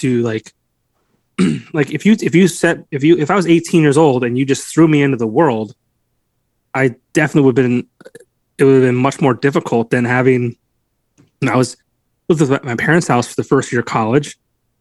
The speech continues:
I actually moved out of my house my second year of college because I wanted to kind of get that, you know, feeling of,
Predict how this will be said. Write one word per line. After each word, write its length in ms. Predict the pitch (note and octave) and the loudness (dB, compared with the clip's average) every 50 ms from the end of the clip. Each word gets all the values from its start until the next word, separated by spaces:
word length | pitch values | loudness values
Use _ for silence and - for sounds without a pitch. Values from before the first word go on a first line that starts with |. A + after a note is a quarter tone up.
| _ _ _ - | _ _ _ -2
I 60 | C#3+ | -2
actually 220 | D3 - - D3 | -2 0 0 2
moved 200 | C3+ D#3+ F#3+ D#3+ | 4 4 4 4
out 140 | D3 C3+ C3 | 2 0 0
of 60 | B2+ | -2
my 100 | B2+ B2+ | -2 -2
house 500 | A#2 B2 A#2+ B2+ A#2+ - - - - - | -2 0 0 0 -2 -4 -8 -14 -14 -10
my 120 | A#2+ A#2 A#2 | -8 -8 -6
second 320 | - - D#3 D3 - F3 | -2 -2 -2 0 2 2
year 140 | C#3+ B2+ A#2+ | 2 0 0
of 40 | - | -2
college 480 | - B2+ A2 A2+ A#2 B2+ B2+ C3 B2 | -2 -2 0 0 0 0 0 -2 -2
because 260 | C3 - - C#3+ B2 | -4 -2 -2 0 0
I 40 | B2+ | 0
wanted 340 | A#2+ A#2+ B2+ C3 C3+ C3+ B2 | 0 0 2 2 2 0 0
to 160 | - - C3 B2 | -2 -2 -2 -2
kind 220 | - - C#3 A#2+ | 0 -2 -2 -2
of 120 | A#2 A#2 | -2 -2
get 200 | A2+ C3 B2+ - | -2 -4 -4 -2
that, 240 | - B2+ A#2+ A#2+ - _ _ _ _ - | -4 -4 -4 -4 -6 _ _ _ _ -8
you 80 | - B2 | -4 -4
know, 260 | A2+ G#2+ A#2 A#2 _ _ _ _ _ _ _ _ _ _ _ _ _ - - | -2 -2 -4 -6 _ _ _ _ _ _ _ _ _ _ _ _ _ -20 -18
feeling 640 | - - - - - D3 D3 D3 C#3+ D3 C#3+ C#3 | -18 -12 -4 0 4 4 6 6 4 4 2 2
of, 560 | C3 B2+ B2+ B2 A#2+ A2+ A2+ A#2 - - - | 2 2 2 0 0 -2 -6 -10 -14 -14 -16